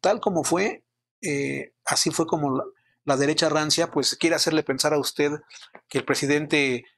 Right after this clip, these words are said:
eh, es rencoroso, que el presidente es, eh, le miente. Ese es, acuérdese usted lo que hemos venido hablando, la narrativa de estos barbajanes. Pero en un momento más le voy a poner a usted lo hipócritas que son los panistas en general, todos, ¿eh?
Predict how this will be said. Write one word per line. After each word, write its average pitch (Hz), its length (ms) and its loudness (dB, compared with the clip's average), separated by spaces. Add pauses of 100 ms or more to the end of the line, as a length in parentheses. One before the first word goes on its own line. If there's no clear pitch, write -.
(220)
eh, 123 500 0
es - 260 0
rencoroso, 135 840 0
que 139 120 -6
el - 40 -10
presidente 135 480 -2
es, 127 80 -2
eh, 143 260 -2
le 127 280 -4
miente. 147 640 -2 (340)
Ese 185 240 2
es, - 240 -4 (160)
acuérdese 156 420 0
usted 151 180 0
lo 147 80 2
que 143 120 -4
hemos 143 160 0
venido 139 220 2
hablando, 139 280 0
la 131 120 0
narrativa 127 680 -2 (580)
de 135 60 0
estos 135 240 0
barbajanes. 123 760 -2 (460)
Pero 135 180 2
en 147 80 0
un 233 80 2
momento 208 300 0
más 190 160 0
le 180 80 2
voy 180 100 4
a 185 80 4
poner 165 240 0
a 165 60 0
usted 165 200 0
lo 160 120 2
hipócritas 151 520 0
que 143 120 0
son 165 260 0 (540)
los 147 240 2
panistas 151 500 2
en 139 120 -6
general, 135 380 0
todos, 185 360 4
¿eh? 240 200 -2